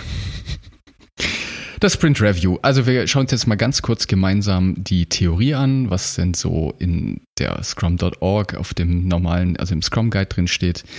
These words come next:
Ich habe für dich ein bisschen Bücher hier recherchiert, zum Beispiel, ich habe hier dieses tolle Buch gerade vor mir, Scrum Insights for Practitioners von Hiren, Hiren Doshi,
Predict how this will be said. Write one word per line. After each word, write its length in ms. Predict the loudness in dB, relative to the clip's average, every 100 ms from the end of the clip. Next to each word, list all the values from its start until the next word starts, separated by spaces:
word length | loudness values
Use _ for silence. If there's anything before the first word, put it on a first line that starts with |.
| -16 -16 0
Ich 180 | 2 2
habe 100 | 0
für 140 | 0
dich 180 | 0 0
ein 40 |
bisschen 280 | -2 0 0
Bücher 300 | 0 -2 0
hier 220 | 0 0
recherchiert, 520 | -2 -2 -2 -2 -2 -4
zum 140 | -6
Beispiel, 560 | -2 -2 -2 -2 0 -2 -4 -20 -20 -8
ich 100 | -6
habe 100 | -4
hier 60 |
dieses 200 | -4 -4
tolle 220 | -2 -4 -4
Buch 200 | -6 -6
gerade 280 | -4 -4
vor 200 | -2 -2
mir, 140 | 0 0
Scrum 380 | -2 0 0 2
Insights 500 | 0 0 0 -2 -2
for 200 | -6 -4
Practitioners 760 | -6 -6 -4 -4 -4 -4 -6
von 320 | -6 -2 -2 -2 -2
Hiren, 480 | -2 0 -2 -2 -4
Hiren 600 | -2 -2 0 0 -2 -4 _
Doshi, 600 | -6 -4 -2 -2 -2 -2